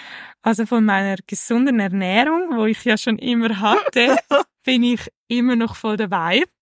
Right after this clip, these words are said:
Speaker 2: Ja.
Speaker 1: Aber jetzt, das war eine sehr, äh, herausfordernde Zeit für mich, ein bisschen eine Challenge, sag ich jetzt mal. Und zwar, ja, ich wollte, im letzten Jahr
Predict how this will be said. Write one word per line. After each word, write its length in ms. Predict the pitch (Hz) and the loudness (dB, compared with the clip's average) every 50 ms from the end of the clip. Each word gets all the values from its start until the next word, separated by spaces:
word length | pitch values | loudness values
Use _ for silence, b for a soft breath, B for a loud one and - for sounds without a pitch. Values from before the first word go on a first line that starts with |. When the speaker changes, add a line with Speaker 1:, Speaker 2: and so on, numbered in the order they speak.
| _ _ _ _ _ _ _ | _ _ _ _ _ _ _
Speaker 2:
Ja. 200 | 196 - 202 208 | -4 -2 0 0
Speaker 1:
Aber 160 | 208 214 233 | 2 2 0
jetzt, 600 | 226 220 240 247 277 - - - - - - - 214 - | 2 2 2 2 2 0 -4 -8 -8 -8 -12 -16 -12 -8
das 220 | - 214 - - | -6 -6 -6 -2
war 160 | 208 202 202 196 | 0 0 2 2
eine 220 | 196 190 190 190 | 2 2 0 -2
sehr, 360 | - - - 196 190 190 185 180 | -4 -4 -2 -2 0 0 0 -2
äh, 160 | 185 175 - - _ - - - - - 170 | -4 -4 -6 -8 _ -20 -20 -16 -12 -10 -8
herausfordernde 1080 | 180 190 165 151 175 226 226 - - 262 247 254 254 262 262 247 262 - _ 233 220 - | -2 0 2 2 2 2 0 0 0 2 4 4 4 2 2 0 -2 -4 _ -6 -6 -6
Zeit 480 | - - - 175 143 151 196 277 - | -6 -6 -4 -2 0 0 0 -2 -2
für 160 | - - 302 285 | -4 -4 0 0
mich, 340 | 269 254 269 320 - - | 2 2 0 -2 -4 -4
ein 200 | - 208 190 185 | -4 -4 -4 -4
bisschen 280 | 175 185 - - - 175 | -4 -6 -8 -10 -8 -8
eine 180 | 175 175 175 - | -6 -6 -6 -8
Challenge, 440 | - - - 175 170 196 233 269 285 | -8 -6 -4 -2 -2 -2 -2 -2 -4
sag 220 | - - - 226 220 | -4 -4 -2 -2 -2
ich 120 | 240 - | -2 -4
jetzt 200 | 254 233 - - | -6 -6 -4 -4
mal. 360 | 220 190 180 185 190 240 330 - B B B B B B B B B B B B B B B B B | -2 0 0 2 2 0 0 -2 B B B B B B B B B B B B B B B B B
Und 560 | - 226 233 226 214 208 208 196 196 185 - | 2 4 6 6 6 4 4 2 0 -2 -4
zwar, 440 | - - 196 202 202 202 214 220 - - _ _ _ _ - | -6 -4 0 2 4 4 4 4 2 -2 _ _ _ _ -8
ja, 360 | 185 165 185 180 190 247 349 - - _ - | -6 -4 -2 2 2 2 2 0 -4 _ -12
ich 200 | 233 208 - - | -12 -10 -6 -2
wollte, 560 | 220 208 208 202 - - 196 190 190 190 165 156 147 _ - | -2 -2 -2 -2 -2 -2 -2 0 0 -2 -2 -6 -10 _ -8
im 160 | - 202 202 | -4 -2 0
letzten 340 | 208 196 202 - - - 208 | 0 0 0 -2 -2 -2 0
Jahr 300 | 196 190 190 196 226 254 | 0 2 4 4 4 2